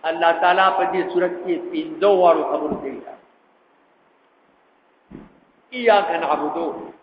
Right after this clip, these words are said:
دا عبادت چې کوم دی، دا زاجره، دا د لارې توخه ده۔ ابراهیم صاحب نه چا تپوس کړو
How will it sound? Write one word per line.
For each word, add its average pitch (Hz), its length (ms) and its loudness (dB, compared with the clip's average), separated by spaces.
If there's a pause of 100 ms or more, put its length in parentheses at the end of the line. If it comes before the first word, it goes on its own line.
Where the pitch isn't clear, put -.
(1160)
دا 127 140 -4
عبادت 143 540 0
چې 196 120 -4
کوم 135 220 -6
دی، 170 340 -4 (840)
دا 139 120 0
زاجره، 135 540 0 (1300)
دا 151 120 -2
د 139 100 -4
لارې 143 420 0
توخه 123 300 -8
ده۔ - 160 -12 (1400)
ابراهیم 160 520 -6
صاحب 190 180 -2
نه - 120 -6
چا 170 100 2
تپوس 165 420 -4 (100)
کړو 143 320 -4